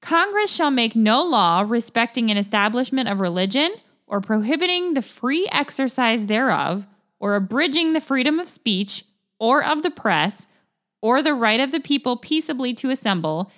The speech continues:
and to petition the government for a redress of grievances."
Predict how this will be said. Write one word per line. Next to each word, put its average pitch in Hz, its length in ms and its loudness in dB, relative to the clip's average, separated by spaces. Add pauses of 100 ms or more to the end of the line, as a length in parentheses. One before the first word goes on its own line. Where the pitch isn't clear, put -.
(140)
and 196 160 0
to 208 80 0
petition 269 520 -4
the 320 80 0
government 202 520 0
for 190 220 -2
a 180 40 -2
redress 208 520 -2
of 185 100 -6
grievances." 156 680 -8